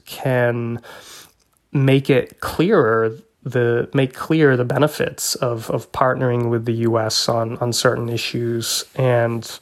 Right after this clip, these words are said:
so in the tech space, for instance, there's a lot of work on alternatives to five G.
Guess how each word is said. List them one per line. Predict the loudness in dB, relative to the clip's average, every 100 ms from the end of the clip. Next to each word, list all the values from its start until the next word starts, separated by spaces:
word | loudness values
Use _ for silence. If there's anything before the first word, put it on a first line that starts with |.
| _
so | -8 2 4 6 4 0 0
in | 0
the | -2
tech | -2 -4 -4
space, | -2 0 0 -2
for | -2 -2
instance, | -2 -4 -4 -2
there's | -4 -2
a |
lot | 2 4 4
of | 2
work | 2 0 -2 -2
on | 0 0
alternatives | -2 -2 -2 0 -2 -4 -4 -4
to | -10
five | -4 -4 -4 -8
G. | -2 0 2 0